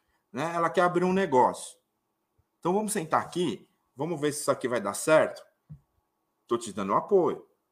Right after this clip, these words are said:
E você sabe que eu, eu sou cem por cento você.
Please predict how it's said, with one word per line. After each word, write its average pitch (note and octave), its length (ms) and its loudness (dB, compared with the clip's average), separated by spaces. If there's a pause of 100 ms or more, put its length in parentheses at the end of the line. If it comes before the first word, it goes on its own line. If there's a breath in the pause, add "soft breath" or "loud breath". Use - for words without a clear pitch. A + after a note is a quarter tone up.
(500)
E - 120 -20
você - 160 -16
sabe A2 260 -4
que - 120 -4
eu, C3 160 -4 (640)
eu G#2+ 100 -8
sou A#2+ 140 -8
cem C3+ 240 -6
por E3+ 160 -4
cento D#3+ 320 -6
você. F3 500 0